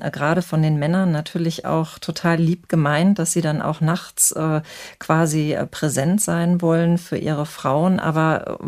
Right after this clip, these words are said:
oftmals ist das ja gar nicht notwendig, weil die Frau mit dem Stillen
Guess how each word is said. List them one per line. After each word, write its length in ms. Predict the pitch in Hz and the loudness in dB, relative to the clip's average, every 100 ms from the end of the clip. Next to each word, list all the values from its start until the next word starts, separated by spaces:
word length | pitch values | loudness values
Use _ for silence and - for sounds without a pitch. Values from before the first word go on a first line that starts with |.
| - | -4
oftmals 500 | 180 - 175 170 - | -4 2 2 2 0
ist 160 | - | -2
das 140 | 160 156 | -2 -2
ja 100 | 156 | -2
gar 160 | 147 | 0
nicht 180 | 147 143 | -2 -2
notwendig, 760 | 143 160 170 170 170 170 170 - | -2 -2 -2 0 2 2 -2 -4
weil 200 | 147 151 | -2 -2
die 100 | 156 | -4
Frau 280 | - 139 | -4 -2
mit 160 | 156 160 | 0 0
dem 140 | 160 | 0
Stillen 500 | 156 - 156 160 165 | -2 -2 0 2 2